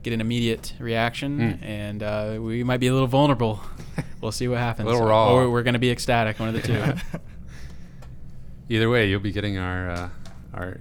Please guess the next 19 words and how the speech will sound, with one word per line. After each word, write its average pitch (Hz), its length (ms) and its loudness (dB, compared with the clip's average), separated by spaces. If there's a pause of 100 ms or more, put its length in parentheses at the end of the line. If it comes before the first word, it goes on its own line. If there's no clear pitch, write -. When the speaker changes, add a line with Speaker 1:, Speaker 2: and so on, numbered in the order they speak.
Speaker 2:
emotional 98 480 -2
state 104 320 -4
right 92 280 -2
after 101 280 -4
the 90 80 -8
game, 87 360 -6 (120)
most 90 240 -8
likely. 104 320 -12 (1040)
Um, 104 180 2
if 135 140 2
Missouri 156 320 2
does 143 180 2
win, 117 160 2
they 107 80 0
will 107 140 0
go 107 100 0
on 107 140 0
to 101 60 -4
face, - 520 -4